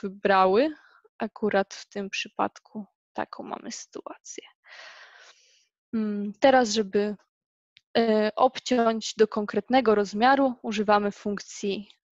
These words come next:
e, prun na, z, i podajemy typ błędu, czyli miska-, misklas, mm, i to, ile, ile tych, e, ile tych liści trze-,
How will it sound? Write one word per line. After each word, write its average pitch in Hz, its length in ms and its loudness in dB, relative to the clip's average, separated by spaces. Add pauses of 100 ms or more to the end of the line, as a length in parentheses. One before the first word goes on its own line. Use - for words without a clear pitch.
(160)
e, 214 200 -4
prun 208 500 -6 (420)
na, 190 160 -4 (520)
z, 208 200 -4 (140)
i 196 320 -6 (140)
podajemy 190 440 2
typ - 200 -12
błędu, 233 400 0
czyli - 220 -10
miska-, 214 560 -2 (260)
misklas, 226 640 -2 (720)
mm, 208 480 -4 (460)
i 254 440 0 (640)
to, 214 400 4
ile, 202 460 2 (180)
ile 208 260 2
tych, - 600 -6
e, 202 420 -4 (200)
ile 202 180 4
tych - 220 -6
liści 214 320 -2
trze-, - 280 -6